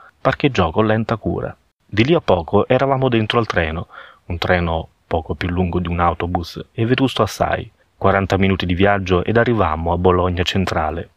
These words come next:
Nel mentre del tragitto non fummo particolarmente loquaci. Le cose sarebbero state diverse nel viaggio di ritorno, dove poi saremmo stati in sintonia e sorridenti. Il programma che ci eravamo dati per la mattinata sembrerebbe alquanto noioso.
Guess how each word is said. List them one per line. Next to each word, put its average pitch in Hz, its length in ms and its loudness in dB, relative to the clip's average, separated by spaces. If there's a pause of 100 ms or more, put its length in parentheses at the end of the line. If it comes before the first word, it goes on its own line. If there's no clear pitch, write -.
(140)
Nel 107 140 2
mentre 104 400 2
del 90 100 -2
tragitto 98 560 2
non 90 200 2
fummo 87 300 -2
particolarmente 85 840 -2
loquaci. 80 580 -4 (720)
Le 123 140 0
cose 107 420 2
sarebbero 135 500 0
state 123 360 0
diverse 120 420 0
nel 107 160 2
viaggio 98 260 2
di 95 120 2
ritorno, 85 560 -4 (260)
dove 101 300 2
poi 104 180 2
saremmo 90 380 0
stati 85 400 -2
in 82 80 -4
sintonia 120 640 0
e 85 60 -4
sorridenti. 98 760 -4 (760)
Il - 100 -14
programma 92 520 2
che 95 100 -2
ci 92 140 0
eravamo 90 260 2
dati 90 580 -4
per - 160 -12
la 87 80 -4
mattinata 95 680 0
sembrerebbe 101 720 0
alquanto 95 480 0
noioso. 87 600 -4